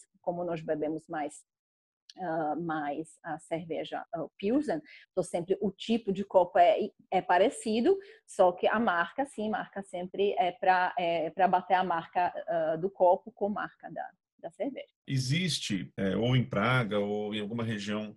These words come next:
Speaker 2: alguma feira ou festival gastronômico que as pessoas acabam por, é, usar alguma tradição antiga?
Speaker 1: Tem, tem vários, ah, em Praga mesmo, né? Hoje, acho que tem uma, um, uma, uma certa moda, né? Agora, eu não sei como é que vai ser,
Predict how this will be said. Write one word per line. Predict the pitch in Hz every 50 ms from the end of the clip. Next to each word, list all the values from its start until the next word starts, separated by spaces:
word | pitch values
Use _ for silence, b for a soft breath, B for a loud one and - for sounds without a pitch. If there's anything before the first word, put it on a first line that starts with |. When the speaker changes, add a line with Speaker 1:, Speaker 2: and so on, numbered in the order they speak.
| _ _ _
Speaker 2:
alguma | 120 110 107 123 131 135 131 127 117 104 - -
feira | - 131 135 143 143 139 131 123 117 113
ou | 113 117 113
festival | 110 - 127 120 - - 120 104 107 107 110 117 117
gastronômico | 104 107 107 - - - 110 98 95 95 104 120 127 127 123 113 107 107 104 - - 113 113 104 107 b b b b b b _ _
que | - 120
as | 117 113
pessoas | 113 - 123 113 - 127 127 120 117
acabam | 120 110 - 123 113 113 123 123 120
por, | - 120 117 117 110 - -
é, | 104 107 104 104 104 107
usar | 107 113 120 120 - 127 123 127 127
alguma | 120 113 123 120 120
tradição | - 127 110 - - - 120 120
antiga? | 117 113 101 - - 104 110 123 131 127 110 101 95 110 107 104 101 101 98 98 98 95 92 92 92 90 - _ _ _ - -
Speaker 1:
Tem, | - 370 427 427 302 226
tem | - - 359 415 427
vários, | 294 240 185 190 190 185 185 214 330 480 554 -
ah, | - - 226 208 202 202 196 185 -
em | 226 254 262
Praga | - 240 196 202 208 247 262 247
mesmo, | 214 196 190 190 190 226 247 233 226 202 190 185
né? | 185 202 202 202 214 -
Hoje, | 233 233 277 269 - - 247 226
acho | - 311 294 -
que | - 392
tem | - 349
uma, | 349 359 415 392 - -
um, | 262 254 254 233 147 220
uma, | 254 269 247 -
uma | 240 254 285 302
certa | - - 320 311 - 339 349
moda, | 349 247 247 247 233 233 220 185 175
né? | 170 180 180 190 208 214
Agora, | 214 214 214 220 226 233
eu | 226
não | 240 302
sei | - - 285 262
como | 262 - 240 247
é | 240
que | 240 - 311 233
vai | 240 247 240 262
ser, | - - - 226 233 240